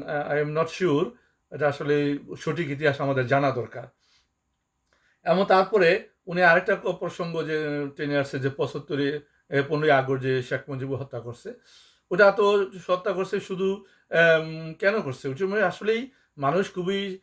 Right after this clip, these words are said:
শেখ মুজিবের সে আমলে যে মানুষ অনেক অত্যা-, অত্যাচারিত, নির্যাতিত হয়েছে, মানুষ অভাব, অনটন, দুর্ভিক্ষ দেখা দিয়েছিল দেশে।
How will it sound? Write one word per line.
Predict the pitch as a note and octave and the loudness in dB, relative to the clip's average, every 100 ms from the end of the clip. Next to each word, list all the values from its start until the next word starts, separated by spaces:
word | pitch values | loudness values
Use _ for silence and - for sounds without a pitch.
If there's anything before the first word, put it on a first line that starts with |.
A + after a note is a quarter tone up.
| _ - | _ -4
শেখ | - - | -2 -2
মুজিবের | F3+ E3+ E3+ E3 | -6 -2 -2 -4
সে | E3 D3+ | -2 -2
আমলে | D3 D#3 D#3 | 0 -2 -2
যে | D3 D3+ | -2 -2
মানুষ | C#3 C#3 D3+ | -2 -2 -2
অনেক | C#3+ D3 C#3+ _ _ _ - | -2 -2 -6 _ _ _ -8
অত্যা-, | C3+ B2+ D3+ - | -4 0 -2 -2
অত্যাচারিত, | - D3+ C#3+ C#3+ | -4 -2 0 0
নির্যাতিত | D3 C#3+ C#3+ C#3 C3+ | 0 0 0 0 -2
হয়েছে, | C3 - C3 | -6 -4 -4
মানুষ | B2+ C#3 | -4 -4
অভাব, | B2+ C#3 C3+ | 0 2 2
অনটন, | C3 C#3 C#3 C3+ C3 _ - | 0 -4 -4 -8 -8 _ -8
দুর্ভিক্ষ | B2+ D3 C3 C#3 | -4 -2 -4 -4
দেখা | C3 A#2+ B2 | -2 0 -2
দিয়েছিল | B2+ B2 B2+ B2 | -2 -6 -6 -6
দেশে। | B2 C#3 | -8 -10